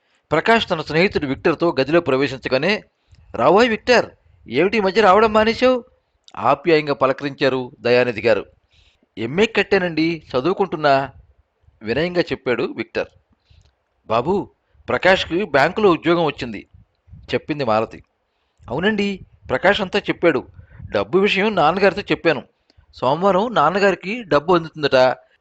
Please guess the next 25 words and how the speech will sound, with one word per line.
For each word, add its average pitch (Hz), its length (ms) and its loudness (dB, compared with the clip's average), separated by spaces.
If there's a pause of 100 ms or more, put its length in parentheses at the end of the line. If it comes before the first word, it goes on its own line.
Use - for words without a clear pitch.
(320)
డిపాజిట్ 185 440 2
డబ్బు 170 220 2
సర్దుతామన్నారు. 170 760 2 (280)
మీ 147 200 -2
ఇంటి 160 160 -6
డబ్బు 196 240 4
అందగానే 175 300 2
తిరిగి 214 260 -4
ఇచ్చేయచ్చు." 143 480 0 (840)
విన్సెంట్ 170 480 -8
వితరణకి 117 760 -2 (140)
విస్తుపోయారు 160 580 0
దయానిధి. 117 560 -2 (1080)
విశ్వనాథన్ 151 560 -2
చేతికి 160 360 -2
అతని 160 300 0
ఆర్డర్ 185 240 2
కూడా 220 180 0
ఇచ్చి 220 240 -4
ఉంటే 254 380 -2 (360)
విన్సెంట్ 208 420 -4
ఈరోజు 190 240 2
డబ్బు 165 220 2
ఇచ్చి 165 180 -4
ఉండేవాడు. 110 400 0